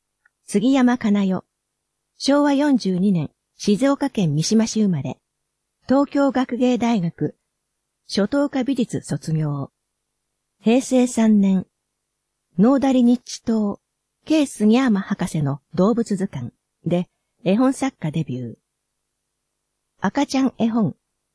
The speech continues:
児童向け絵本をはじめ、バリアフリー絵本も含む多様な作品を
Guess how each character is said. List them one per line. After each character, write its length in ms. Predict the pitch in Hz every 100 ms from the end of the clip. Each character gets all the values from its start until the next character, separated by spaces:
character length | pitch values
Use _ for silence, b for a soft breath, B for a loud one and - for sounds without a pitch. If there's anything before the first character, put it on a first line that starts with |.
| _ 139
児 160 | 208
童 180 | 240 285
向 140 | 277
け 140 | 262 254
絵 60 |
本 260 | 262 285 202
を 40 |
は 140 | 190 175
じ 100 | 170
め、 200 | 165 - _ _ _ _ _ _ _ _ -
バ 140 | 196
リ 160 | 214 285
ア 80 | 285
フ 140 | 277
リ 200 | 262 262
ー 40 | 247
絵 40 |
本 240 | 262 277
も 100 | 220
含 220 | 214 - 202
む 180 | 185 - _ _
多 140 | 196 196
様 200 | 247 269
な 120 | 254
作 240 | 247 -
品 260 | 233 226
を 60 | 220